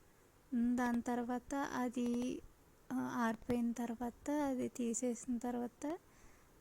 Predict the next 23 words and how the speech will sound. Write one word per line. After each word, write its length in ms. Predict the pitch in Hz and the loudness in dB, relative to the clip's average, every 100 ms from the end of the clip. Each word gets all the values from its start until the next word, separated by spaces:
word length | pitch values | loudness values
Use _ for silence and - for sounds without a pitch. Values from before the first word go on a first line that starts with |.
| 247 | -2
ఆ, 280 | 240 233 240 | 0 0 0
లెఫ్ట్ 280 | 233 - 233 | -2 -2 0
హ్యాండ్‌కి 340 | 233 226 233 | 2 2 0
అయితే 180 | 240 247 | -2 -2
పెట్టుకుంటున్నానండి. 1300 | - - - 262 226 220 233 233 226 226 247 311 349 - - - - - - 254 | -4 -8 -4 0 0 0 0 0 2 0 0 -2 -4 -14 -20 -20 -20 -20 -8 -2
ఆ, 200 | 233 233 - | -2 -2 -4
ప్రతిదానికి 800 | 247 247 - 240 247 240 233 - | -2 -2 -2 -2 0 0 -2 -2
ఇలాగా 560 | 262 247 247 240 302 349 | 0 0 0 -2 -2 -2
చుట్టూరు 920 | 349 - - - - 247 247 254 339 - - - - - - - - - - - - - - - | -6 -14 -16 -18 -4 0 2 2 0 -4 -16 -20 -20 -20 -20 -20 -20 -20 -20 -20 -20 -20 -12 -2
రేఖలు 320 | 247 226 254 | -2 0 -2
పెట్టుకుని 760 | - 254 - - 226 226 285 392 - - - - - | -2 -4 -4 -2 2 4 2 0 -8 -20 -20 -12 -6
పెట్టుకున్నాను. 760 | 233 - 247 226 220 220 254 285 | -6 -4 0 2 4 2 0 -2
అయితే 280 | 262 240 - | -2 -2 0
ఇయర్ 240 | 240 233 226 | 2 2 2
బడ్స్ 320 | 254 233 - | 0 0 0
వెనకాల 360 | 233 226 240 | 0 0 -2
కాటన్ 480 | 247 - 240 220 247 | -4 -2 -2 -2 -2
ఉంది 220 | 240 233 | 0 -2
కదండి, 460 | 226 240 233 233 254 | -2 -2 -2 -2 -2
మనకి 360 | 269 247 233 240 | 0 -2 -2 -4
సైడ్స్ 520 | 254 233 226 - - | -2 0 -2 -4 -6
చుట్టూరు 400 | - 247 233 240 | -4 0 0 2
ఉంటే 440 | 233 226 - 320 | 0 0 0 -2